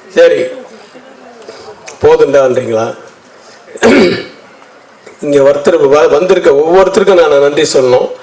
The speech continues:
அதுக்கு வந்து ரொம்ப நேரம் ஆகும். அதனால, ஜெயம் ரவி வந்து எனக்கு இன்னைக்கு வந்து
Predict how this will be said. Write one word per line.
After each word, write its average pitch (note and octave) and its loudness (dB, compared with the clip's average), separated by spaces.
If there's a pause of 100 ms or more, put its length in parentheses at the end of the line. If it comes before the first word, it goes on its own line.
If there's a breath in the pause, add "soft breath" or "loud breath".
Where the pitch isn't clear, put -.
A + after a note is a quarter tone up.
(340 loud breath)
அதுக்கு C3 0
வந்து C#3 2
ரொம்ப C#3+ 0
நேரம் C#3+ 2
ஆகும். A#2 -4 (600 loud breath)
அதனால, B2+ 0 (920)
ஜெயம் G#3 2
ரவி F#3+ 2
வந்து E3 0
எனக்கு C3+ 0
இன்னைக்கு C#3 -2
வந்து C#3+ 0